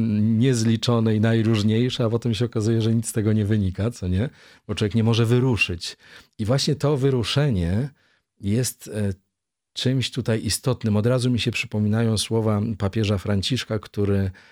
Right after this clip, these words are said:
gdy mówił o roku jubileuszowym, gdy zapowiadał rok jubileuszowy, e, i mówił o pielgrzymowaniu właśnie, mm,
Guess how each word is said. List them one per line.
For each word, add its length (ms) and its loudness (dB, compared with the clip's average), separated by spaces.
gdy 460 0
mówił 380 0
o 60 2
roku 280 0
jubileuszowym, 760 0
gdy 200 0
zapowiadał 540 0
rok 220 -4
jubileuszowy, 840 0
e, 160 -6
i 80 0
mówił 320 0
o 80 -6
pielgrzymowaniu 960 0
właśnie, 680 -2
mm, 240 -2